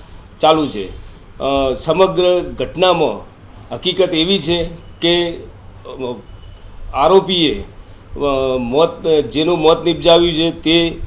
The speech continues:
વિદ્યાધરા શ્યામલ નાઓને પો-, પોતે જે સોસાયટીમાં રહેતા હતા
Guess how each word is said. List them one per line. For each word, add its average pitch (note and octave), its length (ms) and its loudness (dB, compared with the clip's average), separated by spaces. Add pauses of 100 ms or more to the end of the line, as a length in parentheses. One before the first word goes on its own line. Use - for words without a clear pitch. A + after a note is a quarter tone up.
(500)
વિદ્યાધરા D#3+ 640 4
શ્યામલ D#3 580 0 (680)
નાઓને D3 640 2 (580)
પો-, D3 100 -2
પોતે E3+ 720 0 (460)
જે D#3 160 -2
સોસાયટીમાં D#3+ 640 2
રહેતા D3+ 360 4
હતા C3 340 0